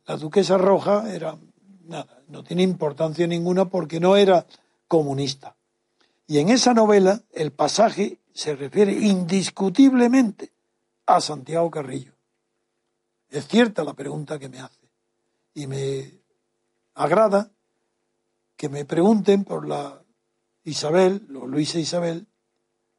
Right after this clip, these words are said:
porque puedo así expresar mi admiración y respeto por ella,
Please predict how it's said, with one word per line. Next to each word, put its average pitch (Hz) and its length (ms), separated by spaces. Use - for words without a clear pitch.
porque 151 260
puedo 208 300
así 196 280
expresar 165 640
mi 160 160
admiración 156 600
y 202 60
respeto 180 560
por 185 140
ella, 165 260